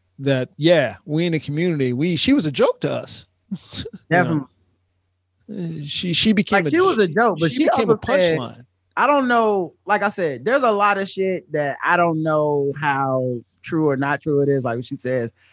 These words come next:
Speaker 2: people, they whoop my ass, uh, in the community. I'm like, people was,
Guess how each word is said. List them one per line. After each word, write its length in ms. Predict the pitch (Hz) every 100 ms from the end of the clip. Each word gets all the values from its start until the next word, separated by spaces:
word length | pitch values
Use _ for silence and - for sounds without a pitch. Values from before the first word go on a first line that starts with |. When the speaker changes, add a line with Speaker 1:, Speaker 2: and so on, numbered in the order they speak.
| _ _
Speaker 2:
people, 400 | - 151 120 107 -
they 120 | 175
whoop 300 | 117 180 -
my 220 | 170 170 -
ass, 720 | 202 180 147 113 110 - - _ 131
uh, 440 | 131 120 120 113 110 _ _ _ _ _
in 140 | 156 156
the 60 | 139
community. 360 | 127 185 190
I'm 100 | 196
like, 220 | 190 131 -
people 280 | 262 254
was, 280 | 214 175 135